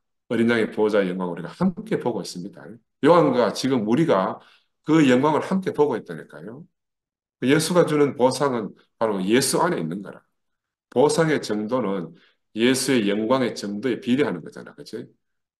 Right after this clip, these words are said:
우리 자-, 우리 예수가 우리 자신에게 얼마나 영광스러우냐에 따라서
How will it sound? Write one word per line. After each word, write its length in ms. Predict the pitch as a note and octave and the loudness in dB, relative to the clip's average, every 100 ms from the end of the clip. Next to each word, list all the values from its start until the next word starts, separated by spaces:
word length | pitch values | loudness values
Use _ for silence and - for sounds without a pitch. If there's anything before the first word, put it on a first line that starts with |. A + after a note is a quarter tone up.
| _ | _
우리 280 | C3 B2 D3 | 0 4 4
자-, 160 | A2 G#2 | 4 0
우리 160 | A#2+ B2+ | -2 -2
예수가 800 | A#2+ C#3+ C#3+ D#3+ D3+ C3 G#2+ - - | 2 2 2 -4 -2 0 0 -2 -10
우리 160 | A2+ C3 | -4 -2
자신에게 640 | C3 B2+ D3+ C3 A2+ - - | -2 -2 -2 -4 -6 -8 -2
얼마나 520 | C3+ E3 F#3+ F#3+ C#3+ | 0 2 0 0 0
영광스러우냐에 960 | A2+ C3 C3+ E3+ D#3+ C3+ A#2+ A2+ C3 B2+ | 0 -2 -2 -2 0 0 -2 -2 -4 -4
따라서 560 | F#3 E3 - F#3 G3+ | -4 -4 -2 -6 -6